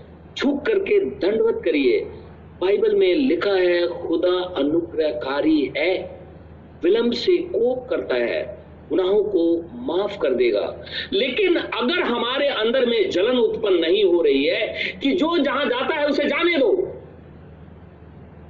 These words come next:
अगर मूर्ति पूजा कोई करता है करने दो, मैं क्यों उसे सिखाऊं, इसका अर्थ ये है कि कुछ न कुछ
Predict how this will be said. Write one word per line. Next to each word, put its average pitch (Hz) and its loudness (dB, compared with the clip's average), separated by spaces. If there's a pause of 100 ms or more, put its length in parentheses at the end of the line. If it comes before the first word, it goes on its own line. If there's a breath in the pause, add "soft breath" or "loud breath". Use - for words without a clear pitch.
(720)
अगर 370 2 (240)
मूर्ति 302 0
पूजा 294 0
कोई 285 0
करता 285 -2
है 277 -2
करने 330 0
दो, 254 2
मैं 277 0
क्यों 294 2
उसे 240 2
सिखाऊं, 165 0 (580)
इसका 220 -2
अर्थ 180 -4
ये 196 2
है 101 -6 (500)
कि 185 4 (440)
कुछ - -2
न 160 2
कुछ - -4